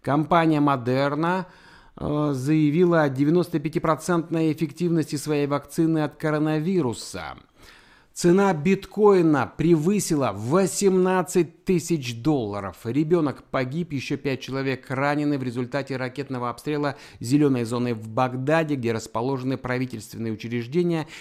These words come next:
и посольства, а также международный аэропорт, к которому примыкает военный аэродром. В Москве за минувшие сутки скончались семьдесят шесть пациентов с ковид девятнадцать, отметили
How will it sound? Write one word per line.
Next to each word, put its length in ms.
и 160
посольства, 880
а 60
также 460
международный 880
аэропорт, 440
к 60
которому 440
примыкает 600
военный 680
аэродром. 640
В 180
Москве 460
за 120
минувшие 460
сутки 260
скончались 640
семьдесят 460
шесть 240
пациентов 640
с 160
ковид 400
девятнадцать, 640
отметили 760